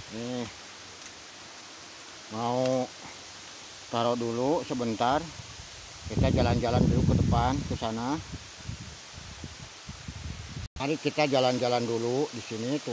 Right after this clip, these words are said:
lihat, teman-teman. Nih, ini saya, saya lagi nyebrang ke atas ini. Biar aja ini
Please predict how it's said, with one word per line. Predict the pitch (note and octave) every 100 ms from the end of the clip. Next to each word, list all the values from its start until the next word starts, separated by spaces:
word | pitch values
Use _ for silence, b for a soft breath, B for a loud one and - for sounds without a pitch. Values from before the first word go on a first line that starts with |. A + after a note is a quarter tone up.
| A2
lihat, | A#2 C3
teman-teman. | B2 A#2 A2 A2 A#2 B2 D3+ D#3+ - - - - - - - - - G#2+
Nih, | B2 B2+ B2 - - - - - - - -
ini | C#3 D#3 D3+
saya, | D3 C3+ - - B2
saya | C#3+
lagi | C#3+ B2+ B2+
nyebrang | B2 A#2 C#3 D3+ E3 D3 - - - - - - -
ke | B2+
atas | A#2+ B2 A2+
ini. | A#2+ C3+ E3+ E3+ - - - - - - - - - - - - -
Biar | B2+ B2 B2 A#2+
aja | B2 A#2+ B2+
ini | B2 C3+